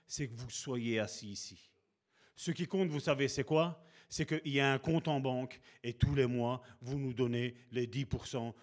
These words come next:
de ce que vous gagnez. Parce que le pasteur a envie de ne pas travailler. Le pasteur a juste envie de rester à la maison.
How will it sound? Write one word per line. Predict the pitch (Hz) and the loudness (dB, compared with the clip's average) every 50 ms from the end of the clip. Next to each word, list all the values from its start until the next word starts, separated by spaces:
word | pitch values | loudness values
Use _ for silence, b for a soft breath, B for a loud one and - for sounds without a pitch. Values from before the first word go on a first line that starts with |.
| b b | b b
de | 117 127 135 | -2 0 0
ce | - - | 0 -2
que | 139 - 131 | -4 -4 -4
vous | 113 104 123 | -6 -6 -8
gagnez. | 117 123 104 98 101 92 82 78 _ _ _ _ _ _ _ _ _ _ _ _ _ _ _ _ _ _ _ _ _ _ _ _ _ | -8 -8 -8 -10 -10 -14 -16 -18 _ _ _ _ _ _ _ _ _ _ _ _ _ _ _ _ _ _ _ _ _ _ _ _ _
Parce | - 143 - | -8 -6 -2
que | - 160 | 0 2
le | 151 143 | 2 2
pasteur | - 151 - - 170 170 147 | 2 0 0 2 2 2 2
a | 143 | 2
envie | 139 135 131 147 156 | 0 -2 -2 -2 -2
de | 135 139 | -2 -2
ne | 131 123 | -2 -2
pas | - 147 147 143 143 143 b b b b | 0 0 0 0 0 -4 b b b b
travailler. | - - 139 127 127 127 120 117 110 95 - b b b b b b | -6 -4 -2 -2 -2 -2 -4 -4 -8 -10 -12 b b b b b b
Le | 139 151 | -2 -2
pasteur | 143 - 170 - - 180 180 165 | 0 0 0 0 2 2 2 2
a | 151 156 | 2 0
juste | 143 120 165 143 - 170 | 0 -2 -4 -4 -2 -2
envie | 143 139 139 160 | -2 -2 -2 -2
de | 135 139 | 0 0
rester | 139 127 131 - - 170 170 170 - b b b b b | 0 0 -2 -2 -2 -2 -2 -2 -4 b b b b b
à | - 147 151 | 2 4 6
la | 151 143 | 6 4
maison. | 143 143 135 113 110 117 104 | 4 2 0 -2 -4 -8 -12